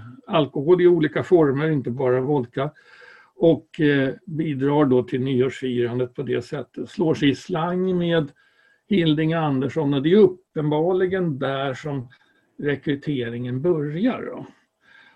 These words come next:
Och sen träffar han Vinogradov på egen hand i början av nittonhundrafyrtiosju. De, eh, träffas också hos då en tass-representant, ehm,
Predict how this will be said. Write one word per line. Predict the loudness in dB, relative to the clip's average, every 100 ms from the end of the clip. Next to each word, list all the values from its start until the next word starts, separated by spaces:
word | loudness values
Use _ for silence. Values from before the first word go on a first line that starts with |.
| _ -6
Och | -4
sen | 0 0 0
träffar | 0 0 0 -2 0
han | 2 2 0
Vinogradov | 0 0 0 0 0 -2 -2 -2
på | -2
egen | 0 0 2 0
hand | 0 -2 -2 -2
i |
början | 0 2 2 2 -2 -4
av | -6 -4 -4
nittonhundrafyrtiosju. | -4 -6 -6 -4 -4 -6 0 2 2 0 _ -20 -20 -20 _ _ -14
De, | 2 6 6 6 4
eh, | 4 2 -2 -12 _ _ _ _ -2
träffas | 0 0 0 -2 -2
också | 0 -2 -2 -4
hos | 2 4 2 -2
då | -10 -8 -10 -16 -20 _ 0
en | 0 0 -2
tass-representant, | -4 -4 -4 -10 -20 -20 _ _ _ _ _ _ _ 0 0 0 0 2 4 4 2 -4 -12 -12 -20 -20 _ _ _ _ _ -4
ehm, | 0 2 0 -2